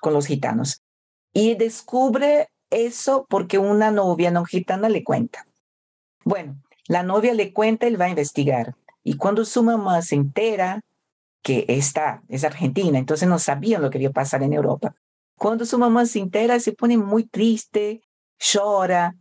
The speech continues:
no quiere más ir a ducharse, porque tiene miedo que ahí le hayan ponido algún gas, alguna cosa. Y bueno, y es interesante como también hay muchos gitanos, por ejemplo,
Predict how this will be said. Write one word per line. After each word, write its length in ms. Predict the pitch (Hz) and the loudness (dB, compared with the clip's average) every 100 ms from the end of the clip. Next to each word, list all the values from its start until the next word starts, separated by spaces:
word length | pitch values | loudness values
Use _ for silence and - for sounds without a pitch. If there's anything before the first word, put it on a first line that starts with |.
| _ _ _ | _ _ _
no 180 | 196 196 | -2 0
quiere 260 | 226 202 185 | 0 0 2
más 280 | 180 180 185 | 2 2 0
ir 80 | |
a 60 | 165 | 0
ducharse, 880 | 151 147 214 202 190 185 - 165 170 _ _ | -2 -2 0 2 0 -2 -2 -2 -4 _ _
porque 220 | - 170 | -4 -2
tiene 180 | 175 165 | 0 0
miedo 220 | 170 170 | 2 0
que 100 | 165 | 0
ahí 360 | 151 165 185 - _ _ - | -2 -2 -6 -6 _ _ -4
le 80 | 160 | -4
hayan 260 | 180 185 | -2 -4
ponido 320 | 170 160 165 | -2 0 0
algún 340 | 160 147 156 139 | 2 0 0 0
gas, 480 | - 180 190 208 175 | 0 0 0 -2 -2
alguna 340 | 156 156 151 | -4 -2 -2
cosa. 460 | 175 196 208 196 214 _ _ _ _ _ _ - | 0 0 0 -2 -4 _ _ _ _ _ _ 0
Y 140 | 226 | 0
bueno, 260 | 233 240 220 | 2 2 2
y 120 | 220 | 2
es 60 | 233 | 0
interesante 520 | 233 226 226 254 240 | 2 0 0 -2 -2
como 240 | 233 220 | 0 0
también 320 | 208 208 220 262 | 0 -2 0 0
hay 80 | |
muchos 320 | 208 226 294 339 | 2 0 -2 -4
gitanos, 440 | 226 185 165 170 | -4 -2 -4 -4
por 100 | 170 | -4
ejemplo, 400 | 170 160 143 156 | -2 -2 0 -4